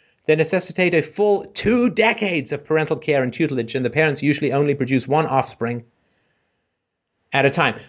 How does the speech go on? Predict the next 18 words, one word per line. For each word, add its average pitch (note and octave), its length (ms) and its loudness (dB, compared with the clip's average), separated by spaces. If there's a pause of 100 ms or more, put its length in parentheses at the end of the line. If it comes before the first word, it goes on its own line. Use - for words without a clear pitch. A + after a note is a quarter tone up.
So - 160 2
the F3+ 140 4
only C4 280 2
reason A3 380 2
we're D#3+ 120 2
able F#3 240 2
to E3 60 2
have F3 200 -2
these E3 160 -2
giant E3+ 400 0
brains F#3 440 2
is D#3+ 140 -2
because D#3 600 0
we D3 200 2
have D3 220 0
this D3 160 -2
K B2+ 240 0
strategy. A#2+ 600 -2